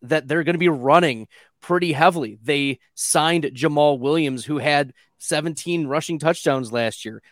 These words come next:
They drafted Kendre Miller, and Alvin Kamara is only suspended for three games. Plus,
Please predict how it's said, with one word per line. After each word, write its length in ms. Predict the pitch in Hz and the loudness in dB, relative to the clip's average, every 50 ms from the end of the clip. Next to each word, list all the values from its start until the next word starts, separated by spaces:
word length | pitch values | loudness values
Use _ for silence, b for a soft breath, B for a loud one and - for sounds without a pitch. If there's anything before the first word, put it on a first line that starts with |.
| b b | b b
They 120 | - 151 | -2 -2
drafted 560 | 135 113 117 120 127 135 143 - 165 156 135 - | -2 -2 -4 -2 0 0 0 -2 -4 -6 -6 -2
Kendre 460 | 147 147 147 139 127 147 143 139 131 | -4 -2 -2 -2 -2 -2 0 0 0
Miller, 400 | 120 131 147 160 151 127 110 92 95 | -2 0 0 0 -2 -4 -6 -6 -6
and 200 | 143 151 - - - | -6 -6 -6 -4 -2
Alvin 200 | 185 208 247 233 | -2 -2 -2 -2
Kamara 240 | - 190 196 220 208 | -4 -2 0 0 0
is 80 | 175 | 0
only 160 | 175 170 160 | -2 -6 -6
suspended 460 | - - 120 - - 143 139 135 117 - | -6 -8 -10 -4 -2 -2 -2 -2 -4 -8
for 100 | 123 120 | -12 -12
three 260 | - 120 135 131 120 | -8 -6 -6 -6 -4
games. 460 | 107 135 139 139 135 123 123 117 - b b b b b b _ - | -4 -4 -2 -2 -4 -4 -6 -10 -12 b b b b b b _ 0
Plus, 260 | 156 160 156 - | 0 0 0 0